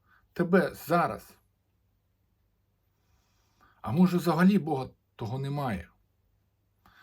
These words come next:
Може, ти все це придумав в своєму житті? Начитався книжок, наслухався різних проповідей, а насправді Бога нема,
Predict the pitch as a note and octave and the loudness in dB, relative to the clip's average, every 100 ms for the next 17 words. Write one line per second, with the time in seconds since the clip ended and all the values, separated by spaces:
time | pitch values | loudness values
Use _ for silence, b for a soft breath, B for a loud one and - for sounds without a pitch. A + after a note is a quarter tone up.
0 | b D3+ F3+ F#3 F#3+ A#3 G3 - F#3 - | b 2 4 4 2 2 -2 0 -2 -2
1 | - G3+ G3 A#3 D#3+ - B2 B2+ C3+ D3+ | 0 4 4 4 2 0 -6 -6 -10 -12
2 | - G#2+ F#2 _ _ _ _ _ _ _ | -10 -10 -10 _ _ _ _ _ _ _
3 | _ _ _ _ _ _ _ C3 C3+ F3+ | _ _ _ _ _ _ _ -8 -8 -2
4 | G#3+ F3+ - C3 G#2+ D#3+ D#3+ - _ _ | 0 0 -4 -6 -2 -2 -2 -10 _ _
5 | _ _ _ _ b b b b F3+ F3+ | _ _ _ _ b b b b 0 2
6 | A3+ F#3+ - D#3 E3+ C#3+ - C#3+ C3+ C3 | 4 4 4 2 2 0 -6 -6 -4 -4
7 | A#2 C#3+ E3+ F3+ _ _ _ B B B | 0 0 0 -2 _ _ _ B B B
8 | D3+ D#3 - A3+ F#3 G#2 - _ _ D3+ | -6 -6 0 2 2 0 -12 _ _ 4
9 | F3+ G#3+ B3 C4 A3 - | 4 4 2 4 2 2